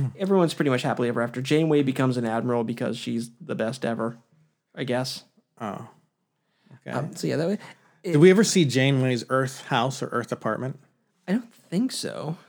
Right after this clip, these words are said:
Speaker 1: Let me see here.
Speaker 2: Or any of their Earth homes? That'd be dope. I liked that in, um, the Orville.
Speaker 1: Yeah.
Speaker 2: That we actually get to see this guy's, like,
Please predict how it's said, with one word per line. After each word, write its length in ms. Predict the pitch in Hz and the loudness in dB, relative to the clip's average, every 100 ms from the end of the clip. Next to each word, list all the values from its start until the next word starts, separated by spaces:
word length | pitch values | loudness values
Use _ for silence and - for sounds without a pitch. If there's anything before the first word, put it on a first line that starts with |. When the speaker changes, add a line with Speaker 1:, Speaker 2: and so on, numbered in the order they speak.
| - | -20
Speaker 1:
Let 100 | 180 | -16
me 80 | 180 | -12
see 240 | - 131 | -6 -4
here. 320 | 139 - - - _ _ _ _ _ | -4 -8 -10 -12 _ _ _ _ _
Speaker 2:
Or 100 | - | -6
any 200 | 123 123 | -4 -2
of 100 | 123 | 0
their 120 | 123 | 0
Earth 260 | - 120 - | 0 -2 -2
homes? 480 | 131 123 131 - - _ _ _ _ _ _ _ | -4 -4 -6 -8 -18 _ _ _ _ _ _ _
That'd 140 | - - | -10 -6
be 80 | |
dope. 280 | 104 107 110 - _ _ _ _ | -4 -4 -4 -10 _ _ _ _
I 120 | 143 | 4
liked 400 | 196 151 135 - | 6 6 4 0
that 240 | 135 127 127 | 2 2 0
in, 180 | 120 | -2
um, 380 | 113 110 107 98 - _ _ _ _ _ _ _ | -2 -2 -4 -8 -16 _ _ _ _ _ _ _
the 160 | 139 147 | -14 -2
Orville. 440 | 135 131 151 170 160 _ _ | 2 4 4 2 -4 _ _
Speaker 1:
Yeah. 260 | - 123 175 - _ - _ _ _ - - | -6 -2 -2 -6 _ -20 _ _ _ -10 -4
Speaker 2:
That 100 | 139 | 0
we 120 | 135 | 2
actually 320 | 131 - 147 | 2 0 0
get 140 | 123 | 0
to 140 | 123 120 | 0 -2
see 260 | - 127 | -2 -2
this 180 | 120 117 | 0 -2
guy's, 320 | - 117 117 | -2 0 0
like, 240 | 107 104 | -2 -6